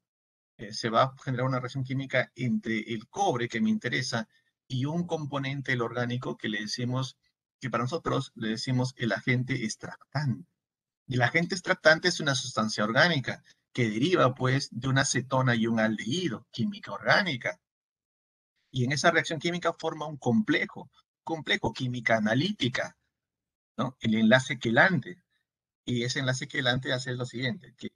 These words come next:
el cobre sale del sistema y en el acuoso que decimos me queda justamente lo que yo no quiero. Y ese cobre que ha salido, que está en una masa negra que parece petróleo,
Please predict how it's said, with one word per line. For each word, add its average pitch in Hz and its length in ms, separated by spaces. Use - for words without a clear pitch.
el - 160
cobre 151 360
sale 139 280
del 143 100
sistema 131 540
y 143 260
en 131 80
el 113 120
acuoso 135 420
que 113 100
decimos 123 320
me 104 140
queda 117 260
justamente 117 560
lo 110 140
que 95 100
yo 98 80
no 107 140
quiero. 147 280
Y 139 80
ese 180 200
cobre 165 280
que 156 80
ha 139 60
salido, 139 480
que 110 80
está 135 140
en 143 100
una 139 140
masa 135 260
negra 123 380
que 110 100
parece 120 320
petróleo, 107 560